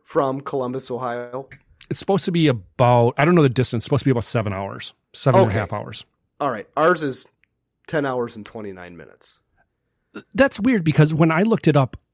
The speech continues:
Speaker 2: when I, I did Heartland to Gatlinburg, I thought it said it was twelve hours.
Speaker 1: No, it did not. Maybe
Speaker 2: Huh.
Speaker 1: you're looking at a different Heartland.
Speaker 2: Huh?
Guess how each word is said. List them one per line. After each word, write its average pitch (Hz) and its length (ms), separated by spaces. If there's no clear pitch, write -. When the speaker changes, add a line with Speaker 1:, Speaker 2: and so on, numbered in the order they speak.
Speaker 2:
when 143 200
I, 143 180
I 123 120
did 127 240
Heartland 156 600
to 123 720
Gatlinburg, 156 560
I 147 100
thought 202 180
it - 20
said 175 140
it - 20
was 147 140
twelve 131 280
hours. - 500
Speaker 1:
No, 101 340
it - 100
did 95 140
not. 101 340
Maybe 160 120
Speaker 2:
Huh. 185 60
Speaker 1:
you're 117 80
looking 113 220
at 104 80
a 101 40
different 117 320
Heartland. 92 380
Speaker 2:
Huh? 151 160